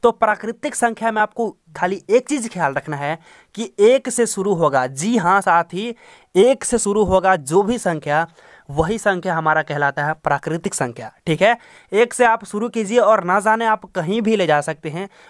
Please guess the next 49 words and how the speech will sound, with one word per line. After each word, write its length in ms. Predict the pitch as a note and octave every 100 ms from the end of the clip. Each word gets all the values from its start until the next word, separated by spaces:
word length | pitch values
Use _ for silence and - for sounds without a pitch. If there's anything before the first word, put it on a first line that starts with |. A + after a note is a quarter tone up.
| -
वो 160 | D3
आप 200 | E3+ D3+ -
पर 120 | E3
छोड़ 220 | - C3+
देते 240 | B2 A#2 A#2+
हैं। 160 | A#2 -
ठीक 160 | E3
है, 140 | G#3+ A#3+ _ - -
तो 80 | F3
प्राकृतिक 560 | E3 E3+ F3 F#3+ - -
संख्या 360 | G3 F#3 G3
आपको 400 | D3+ D#3+ - F3+ -
आया 320 | C#3+ C3+ D#3 F3 _ _ -
कि 80 | G#3+
नहीं 320 | F3 C#3+ C3
आया? 140 | A2+
अगर 300 | A#2 D3+ E3+
आ 140 | G3+ C4
गया 160 | C4+
हो 280 | G3+ F3+ A3+
तो 100 | A#3+
इस 140 | G#3+ D#3
वीडियो 380 | D#3+ A#3+ B3+
के 100 | A#3+
लिए 120 | G#3+ G3+
यार 140 | F#3+
एक 160 | F3+ D#3
लाइक 260 | D3+ D3+
कर 140 | - C3
देना। 220 | B2 A#2+
बाय। 260 | C3 E3 G3+ - _ -
आप 380 | E3+ A3 B3 C4
सबको 500 | A#3+ A3+ G3+ - B3+
क्लियरली 480 | B3 G#3+ G#3 G#3+ A3+
दिख 220 | E3+ F#3+
रहा 220 | F#3+ F3
है, 340 | E3+ F3 E3+ B2+
जी 220 | C#3 G#3
हाँ 200 | G3+ G#3
साथियों, 480 | G#3+ G3 F#3+ G3 G#3
पूर्ण 340 | G#3 F3 G3+ G#3
संख्या 460 | - F3+ F3+ G3 G3
जिसे 260 | D#3+ G3
इंग्लिश 300 | F3 G3+ A#3
में 100 | A3
कहते 300 | G3+ F#3+ F#3
हैं 80 | G#3
होल 280 | D#3+ D#3 F#3+
नंबर्स। 580 | F3+ A#2+ - - - -